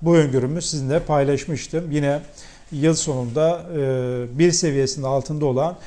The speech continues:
bir, e, konut kredi oranı bizi bekliyor olabilir. Ancak bu, e, kredi tutarının, e, düşük olması emlak fiyatlarının düşeceği anlamına veya ucuz kredi kullanacağız anlamına da gelmiyor.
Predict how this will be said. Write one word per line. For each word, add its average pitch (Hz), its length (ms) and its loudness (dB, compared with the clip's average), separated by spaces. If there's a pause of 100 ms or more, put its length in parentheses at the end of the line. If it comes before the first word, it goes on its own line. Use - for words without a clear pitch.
(220)
bir, 165 160 2
e, 127 760 -4
konut 160 360 0
kredi 139 420 0 (180)
oranı 143 460 0 (400)
bizi 147 220 0
bekliyor 143 380 2
olabilir. 151 500 2
Ancak 160 460 0 (880)
bu, 160 420 2
e, 131 480 0 (500)
kredi 156 560 2
tutarının, 127 520 0 (260)
e, 117 120 -8
düşük 123 280 -4
olması 139 640 0 (340)
emlak 156 420 2
fiyatlarının 131 580 -2
düşeceği 147 380 2
anlamına 127 500 -2 (360)
veya 147 340 6
ucuz 143 320 0
kredi 135 300 0
kullanacağız 139 580 2
anlamına 127 440 0
da 190 120 4
gelmiyor. 143 640 4